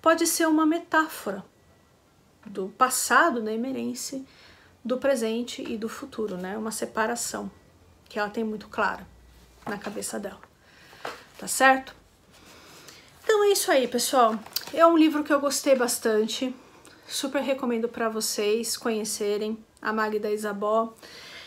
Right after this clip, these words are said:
Ela é uma autora super importante, uma, da literatura europeia contemporânea, tá certo?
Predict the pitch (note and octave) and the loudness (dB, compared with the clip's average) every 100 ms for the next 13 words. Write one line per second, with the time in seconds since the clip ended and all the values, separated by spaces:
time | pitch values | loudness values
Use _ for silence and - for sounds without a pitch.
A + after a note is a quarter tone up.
0 | - A#3+ B3+ C#4+ D4 C#4+ C4+ - C4+ C#4 | -4 6 8 8 6 2 0 6 6 8
1 | C4+ - D4 C#4+ D4 - B3+ B3 B3 B3 | 4 -2 -4 -2 -4 -2 -4 -2 -2 0
2 | G#3 G#3 G#3+ - A3 G#3+ G#3 G3+ G#3 G#3+ | 0 0 -2 -4 -6 -4 -6 -4 -2 -2
3 | G#3+ G#3 G3+ A3 G#3+ G#3+ G#3+ G#3 G#3 G#3 | -2 -6 -2 0 2 0 -2 -2 0 -2
4 | G#3 G#3+ G#3+ G#3 G#3 G3+ G3+ A3 A#3+ C4 | -4 -6 -6 -8 -6 -4 -4 -2 -2 -4
5 | - _ - G3 - A#3 A#3+ C4+ D4 | -10 _ -18 -10 -4 0 0 0 -10